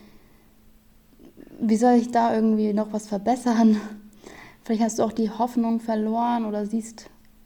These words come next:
ja, vor lauter Wald die Bäume nicht und ich kenne das Gefühl so gut.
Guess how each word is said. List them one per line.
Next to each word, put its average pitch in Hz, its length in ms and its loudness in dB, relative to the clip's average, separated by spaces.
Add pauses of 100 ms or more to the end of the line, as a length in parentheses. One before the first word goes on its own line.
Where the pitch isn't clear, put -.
(840)
ja, 208 380 -4 (400)
vor - 160 -6
lauter 214 680 -4
Wald 220 340 -4 (1400)
die 208 60 -4
Bäume 214 380 -2
nicht 196 300 -6
und 190 300 -8
ich - 100 -16
kenne 214 320 -4
das 185 240 -12
Gefühl 190 480 -8
so 202 180 -4
gut. 202 380 -8